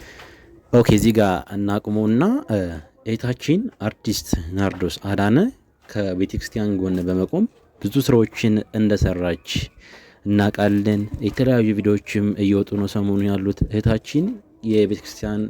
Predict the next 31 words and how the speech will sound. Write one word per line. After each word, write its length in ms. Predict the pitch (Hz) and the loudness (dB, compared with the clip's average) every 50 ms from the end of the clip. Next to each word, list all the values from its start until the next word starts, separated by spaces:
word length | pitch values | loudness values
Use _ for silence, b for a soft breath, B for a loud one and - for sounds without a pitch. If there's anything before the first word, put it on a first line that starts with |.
| - - - | -8 -8 -6
ልጅ 180 | 101 107 107 104 107 | -2 -2 0 0 0
ናት፣ 260 | 104 104 104 101 - - - _ _ - | 0 0 -2 -4 -6 -10 -18 _ _ -8
እንዲሁም 280 | 110 104 101 117 135 | -4 -2 0 2 2
የቤተ 180 | 151 139 120 117 | 4 2 2 0
ክርስቲያንም 380 | - - - 113 107 110 147 170 - | -2 -2 -4 -2 0 0 -2 -2 -2
አገልጋይም 600 | 110 110 104 101 110 104 104 104 110 104 101 104 | -2 -2 0 2 0 0 0 0 0 0 0 -2
ጭምር 420 | - - 110 107 107 107 117 123 110 | -4 -4 -2 0 2 2 4 4 2
እንደሆነች 400 | 101 92 98 104 135 190 - - - - B B B B B B B B B | 2 0 2 0 0 0 -2 -6 -16 -16 B B B B B B B B B
የሚያሳይ 540 | 110 113 113 110 107 104 - 107 104 101 98 95 | 2 4 6 6 4 4 4 2 2 0 -2 -2
ነገር 340 | 98 95 90 90 92 92 90 87 | -4 -4 -2 -2 -2 -2 -2 -2
ነው 160 | 95 117 170 226 - _ - - 104 | -4 -4 -4 -4 -6 _ -16 -8 -4
ናት። 240 | 104 107 92 - - - | -2 -2 -2 -4 -8 -8
ይሄ 160 | - 101 98 101 | -4 -2 0 0
የማይደበቅ 760 | 95 95 95 95 92 92 90 87 - 95 85 - - 95 - - - | 0 0 0 0 0 -2 -2 -2 -4 -4 -4 -2 -4 -4 -4 -4 -6
ነገር 260 | 98 92 90 98 95 | -6 -4 -2 -2 -2
ነው። 140 | 90 80 76 85 | -4 -4 -6 -6
ነገር 280 | 87 92 95 98 92 92 | -4 -2 -2 -2 -2 2
ግን፣ 180 | 104 143 214 - B B B B B B B B | 0 0 0 0 B B B B B B B B
እ፣ 180 | 104 98 92 92 | -2 0 0 2
ዋናው 420 | 90 95 113 120 127 117 107 101 98 | 2 2 2 4 4 4 2 2 0
እኛ 180 | 95 92 95 95 92 | 0 0 0 -2 -2
አሁን 240 | 87 92 95 92 92 | -2 -4 -4 -4 -6
ይህን 260 | - - 98 98 98 98 | -6 -6 -4 -4 -2 -2
ሀሳብ 320 | 101 101 - - 107 95 92 | -2 -2 0 0 0 -2 -2
በትኩረት 400 | 101 - 101 - - 104 - - | -2 -4 -4 -4 -4 -4 -4 -4
እንድናየው 460 | 107 95 101 101 101 101 98 95 92 | -2 -2 0 2 2 2 2 2 0
ካደረገን 540 | - 107 101 98 98 98 101 92 95 95 92 | -2 -4 -2 0 0 0 0 0 0 -2 -2
መካከል፣ 560 | 95 - - 90 87 - - - - 175 214 - _ _ b b b b b b b b - | -2 -2 -4 -4 -4 -4 -4 0 2 2 2 0 _ _ b b b b b b b b -8
እ፣ 60 | 104 98 98 | -4 -2 -2
እህታችን 540 | 95 101 110 - 110 110 - - - 165 95 | 0 -2 -2 -2 -2 -2 -2 -2 -4 0 0
አርቲስት 360 | 107 104 - - - - | 0 0 0 0 -2 -2